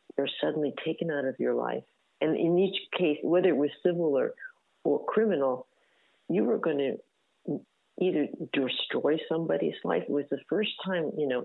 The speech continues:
in your kind of mortal life that you had the power to judge a complete stranger. And it's a very extraordinary experience, and how people negotiate,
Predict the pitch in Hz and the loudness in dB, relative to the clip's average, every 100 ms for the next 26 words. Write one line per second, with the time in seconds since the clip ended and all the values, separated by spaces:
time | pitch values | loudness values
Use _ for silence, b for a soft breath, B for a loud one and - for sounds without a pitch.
0 | - 143 135 120 113 - 151 135 123 127 | -2 -2 0 -2 -4 -4 -2 -2 -2 -2
1 | 123 143 135 120 131 - - - - 143 | 2 2 2 0 -4 -6 -6 -4 0 0
2 | 143 135 139 127 123 _ _ _ _ _ | 0 -4 -6 -6 -6 _ _ _ _ _
3 | _ _ - - 147 156 165 - 143 127 | _ _ -2 0 -2 0 0 0 -2 -2
4 | - 143 143 143 - - - - 170 175 | 0 0 0 -2 -6 -8 -10 -4 -2 -2
5 | - - 143 143 143 - - - 143 135 | -4 -4 -2 0 -2 -4 -6 -4 -2 2
6 | 156 - - - 123 127 - - 113 - | 0 -2 -8 -4 -2 0 0 2 2 -2
7 | - _ _ 147 - - 170 170 160 139 | -8 _ _ 0 0 2 4 4 4 2
8 | 127 - - - 147 135 123 - 139 139 | 0 -2 -6 0 2 2 0 -2 -4 -2
9 | 143 190 202 - 208 202 143 127 - _ | -2 -2 -2 -2 -4 -2 -2 -2 -6 _
10 | _ _ _ 143 143 151 170 - 151 123 | _ _ _ -2 4 6 6 2 2 2
11 | - - | 2 -2